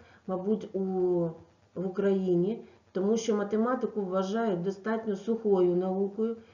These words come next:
Якщо ж її, е, інтегрувати і показати застосування п-, цих всіх тем, які вивчаються в географії, в біології, в хімії,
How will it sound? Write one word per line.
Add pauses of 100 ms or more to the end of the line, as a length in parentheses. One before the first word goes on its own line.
(200)
Якщо
ж
її, (300)
е, (500)
інтегрувати (320)
і
показати
застосування (380)
п-,
цих
всіх
тем,
які
вивчаються (300)
в
географії,
в
біології,
в
хімії,